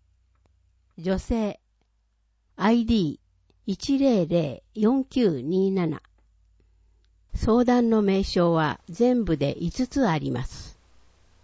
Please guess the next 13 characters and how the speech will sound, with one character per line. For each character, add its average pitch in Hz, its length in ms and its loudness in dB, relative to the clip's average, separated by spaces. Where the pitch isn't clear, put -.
配 240 180 -2
偶 277 160 -2
者 254 160 -4
か 190 140 -8
ら 165 140 -6
の 160 100 -6
暴 202 220 -2
力、 - 360 -14
デ 165 100 -10
ィ 196 120 -2
ー - 20 -6
ブ 175 100 -6
イ 156 180 -8